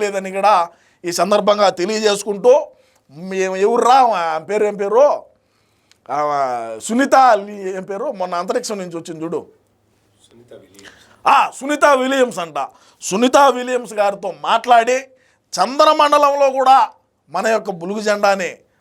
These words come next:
పాతేటువంటి ప్రయత్నం తప్పకుండా సీమరాజా తీసుకుంటాడని తెలియజేసుకుంటూ, మిత్రులారా, మీడియా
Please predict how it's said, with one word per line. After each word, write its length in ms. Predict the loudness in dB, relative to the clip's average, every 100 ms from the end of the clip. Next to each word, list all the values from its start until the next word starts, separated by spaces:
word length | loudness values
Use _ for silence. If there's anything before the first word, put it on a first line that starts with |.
| _ -2
పాతేటువంటి 680 | 0 0 -4 -4 -8 -8 -10 -12 _ -2
ప్రయత్నం 460 | 2 2 2 2 2 -4 _ _ _ -8
తప్పకుండా 400 | -6 -4 -2 -2 -2
సీమరాజా 500 | -2 2 2 2 0 0 _ _ -14
తీసుకుంటాడని 680 | -12 -10 -4 -2 -2 -6 -8
తెలియజేసుకుంటూ, 680 | -4 0 0 -2 -6 0 0 0 -8 _ _ _ _ -8
మిత్రులారా, 460 | -4 0 4 4 2 0
మీడియా 180 | -2